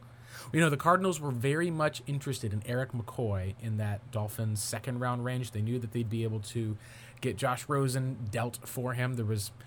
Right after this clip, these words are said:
some more teams more interested in maybe a third or a fifth round pick, at least from what we know of, that weren't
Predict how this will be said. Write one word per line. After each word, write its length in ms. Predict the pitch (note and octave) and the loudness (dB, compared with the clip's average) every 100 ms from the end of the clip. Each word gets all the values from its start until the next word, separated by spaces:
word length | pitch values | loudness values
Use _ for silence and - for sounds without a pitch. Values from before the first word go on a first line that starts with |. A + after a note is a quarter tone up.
| - - | -18 -14
some 200 | - C3 | 0 2
more 200 | C#3 E3 | 4 4
teams 360 | - F3 D#3+ D3 | 4 0 2 2
more 240 | C#3+ D3+ | 4 4
interested 500 | D3 D3 D3+ C3+ D3+ | 2 -2 -4 -2 0
in 140 | C#3 | 2
maybe 460 | B2 C3 C3+ C3+ - | 2 2 2 0 2
a 340 | A#2+ A#2 A2+ | 2 2 2
third 360 | A2 - C3 B2+ | -2 -2 0 2
or 120 | A#2+ | 0
a 60 | G#2+ | 0
fifth 500 | - - - E3+ - | -4 -6 -4 -4 0
round 380 | F3 F3 F#3 - | 2 2 0 -2
pick, 220 | F#3 F3+ | -2 0
at 160 | F3+ | -2
least 340 | F3+ F#3+ F#3+ - | 0 -2 -4 -8
from 200 | - F3 | -6 -4
what 120 | E3 | -2
we 120 | F#3 | -2
know 240 | F3+ F3 F3+ | 0 4 4
of, 180 | F3+ | 4
that 120 | C#3 A#2+ | 0 -2
weren't 420 | B2+ C3 C#3 | -2 0 0